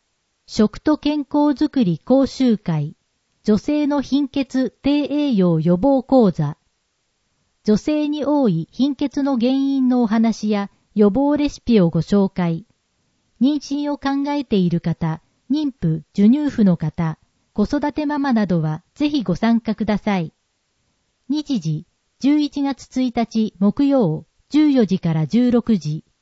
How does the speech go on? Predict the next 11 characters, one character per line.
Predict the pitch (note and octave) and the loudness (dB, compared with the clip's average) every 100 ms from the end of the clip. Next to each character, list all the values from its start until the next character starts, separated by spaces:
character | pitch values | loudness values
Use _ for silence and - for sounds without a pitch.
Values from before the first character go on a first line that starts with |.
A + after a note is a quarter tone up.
| _ _ _ _ _ | _ _ _ _ _
場 | F#3+ | -6
所、 | - A#3 A3 _ _ _ _ | -2 -4 -4 _ _ _ _
深 | - D4+ | -6 -4
川 | D4 D4 D4 | -4 -4 -4
南 | D4 D4 B3 | -4 -2 -2
部 | E3+ | 0
保 | E3+ | -2
健 | E3+ B3+ B3 | 0 0 2
相 | B3 A3 | 2 2
談 | G#3 G3 F#3+ | 2 2 0
所、 | F3 F3 | 0 -4